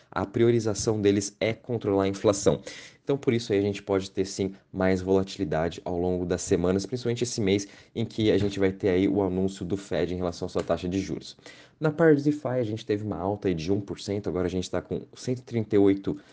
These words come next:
bi de market cap. A gente teve aí uma semana praticamente estável também,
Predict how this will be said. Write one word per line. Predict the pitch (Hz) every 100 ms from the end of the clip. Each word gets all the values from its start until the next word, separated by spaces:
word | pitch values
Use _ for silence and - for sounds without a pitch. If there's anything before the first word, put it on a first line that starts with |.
| _ _ -
bi | 87 107 135 -
de | 85 95
market | 85 85 - - -
cap. | 131 135 143 - - -
A |
gente | 151 147
teve | 143
aí | 135
uma | 127
semana | 123 135 113 113 117
praticamente | - 120 117 110 107 104
estável | 110 - 98 101 101
também, | 98 87 90 110